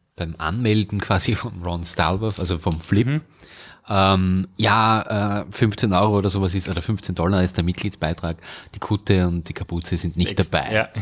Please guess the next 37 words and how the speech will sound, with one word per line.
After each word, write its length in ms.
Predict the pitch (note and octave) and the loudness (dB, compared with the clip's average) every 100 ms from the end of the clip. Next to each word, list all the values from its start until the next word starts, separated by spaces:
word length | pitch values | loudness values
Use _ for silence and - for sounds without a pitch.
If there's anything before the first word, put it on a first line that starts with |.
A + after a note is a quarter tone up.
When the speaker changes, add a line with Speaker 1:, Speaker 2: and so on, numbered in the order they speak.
| - | -4
Speaker 1:
wegen 220 | G#2 F#2 | 0 2
Inflation. 680 | F2+ F2 E2 - - - - _ - - - - - - - | 2 0 -4 -4 -6 -8 -12 _ -20 -20 -20 -20 -20 -16 0
Ähm, 680 | F#3+ F#3 F#3 F3+ F2+ F2+ - _ - | 4 4 4 2 -2 -4 -10 _ -14
oder 220 | F2 E2 | -6 -6
Bloody 360 | - E2 D2+ D#2+ | -4 -6 -4 -6
Inflation 520 | D2+ - G#2+ - F#2+ | -8 -10 -8 -8 -8
oder 100 | - | -12
Speaker 2:
Ja. 120 | - | -14
Speaker 1:
sowas. 200 | F#2 F#2 - - - - | -14 -14 -16 -20 -16 -2
Und 100 | A2 | 0
dann 80 | G#2+ | 2
sagt 180 | C3+ | 2
der 60 | A#2+ | 2
Polizist 440 | A2+ A2+ B2+ - | 2 4 2 2
das 100 | A#2 | -2
auch. 200 | C#2+ E2 | 0 0
Und 60 | F2 | 0
ich 60 | E2+ | 0
mir 80 | |
dachte, 160 | E2+ - | 0 -2
okay, 220 | - F2+ | -4 -2
ist 140 | E2 G2 | -2 -2
das 80 | F#2 | -4
jetzt 120 | - | -2
irgendwie, 520 | F#2+ F2+ F2+ F2+ F2 - _ _ _ - | 0 2 2 2 -2 -10 _ _ _ -10
ist 140 | - | -8
das 120 | F#2 | -4
jetzt 80 | F#2+ | -2
ein 100 | F2 | 2
Link, 500 | F2 F#2+ A2+ C3 - | 4 4 4 -2 -2
äh, 40 | G2 F2 E2+ E2+ E2+ - A#1 - | 0 2 0 -2 -4 -8 -16 -6
der 100 | - | -2
das 160 | F#2+ E2+ | 0 0
anzeigen 420 | E2 F2 G#2 G2 | 0 0 0 0
soll? 300 | - G#2 G#2+ | 0 0 0
Speaker 2:
Ja. 160 | B2 B2 - - - | -2 -8 -12 -18 -16
Speaker 1:
Ich, 240 | - - | -6 -2